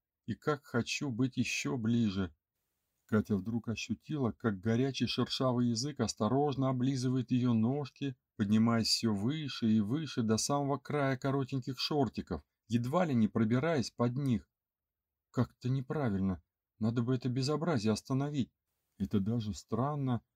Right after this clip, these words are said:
ведь не с волчицей же он меня спутал от долгого своего одиночества.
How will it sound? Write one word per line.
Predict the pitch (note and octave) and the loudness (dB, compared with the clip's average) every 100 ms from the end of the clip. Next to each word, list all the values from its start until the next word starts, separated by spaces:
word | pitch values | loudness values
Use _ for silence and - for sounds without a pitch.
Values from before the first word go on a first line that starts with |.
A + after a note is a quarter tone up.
| _ - | _ -8
ведь | G2+ G#2+ | -6 -2
не | A2+ | 0
с | G2+ | 0
волчицей | A2 A2+ - - F3+ - A2 | 0 0 0 -4 -4 -2 0
же | G2+ | 2
он | A#2 A2+ | 2 2
меня | B2 C3 | 0 0
спутал | B2 - F#3 - G2+ D#2+ _ _ _ | -4 -2 -4 0 -2 -2 _ _ _
от | - A#2+ | -4 -2
долгого | B2 F3+ A2 A2 | 2 2 2 0
своего | G2+ B2+ C#3 C#3 | 0 -2 -2 -2
одиночества. | C3 C#3+ E3 C#3 - - G#2+ F2+ | -2 -2 -2 -2 -4 -6 -6 -6